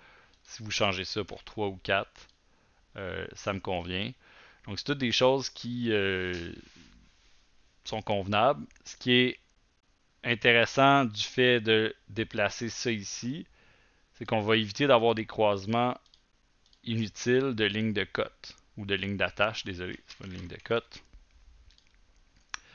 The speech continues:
Donc on peut le déplacer de cette façon-là pour éviter d'avoir des croisements. Euh, c'est, c'est,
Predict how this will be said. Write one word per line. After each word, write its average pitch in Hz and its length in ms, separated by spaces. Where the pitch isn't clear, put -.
Donc 104 220
on 107 100
peut 139 140
le 139 60
déplacer 120 720
de 113 160
cette 113 220
façon-là 98 580
pour 98 280
éviter 104 500
d'avoir 90 200
des 92 80
croisements. - 500
Euh, 80 80
c'est, 92 920
c'est, - 420